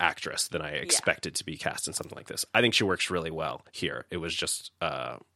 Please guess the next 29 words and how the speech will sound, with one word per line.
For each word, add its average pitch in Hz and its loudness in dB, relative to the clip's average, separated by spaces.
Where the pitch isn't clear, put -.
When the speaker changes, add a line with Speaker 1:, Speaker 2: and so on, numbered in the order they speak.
Speaker 1:
off, - 2
uh, 104 4
it - 4
was, 117 6
it - -4
was 120 4
off 131 8
book 98 4
for 95 2
me. 87 4
<laughs> - 8
Speaker 2:
Right. 147 6
Speaker 1:
Um, 98 10
but 110 8
I 101 10
think, 101 -2
I 101 4
think 98 2
she's 90 2
doing 80 0
a 78 -4
great 73 -6
job. - -4
I 120 10
wanted 113 6
her 101 4
to 95 2
be 85 0
more, 78 -2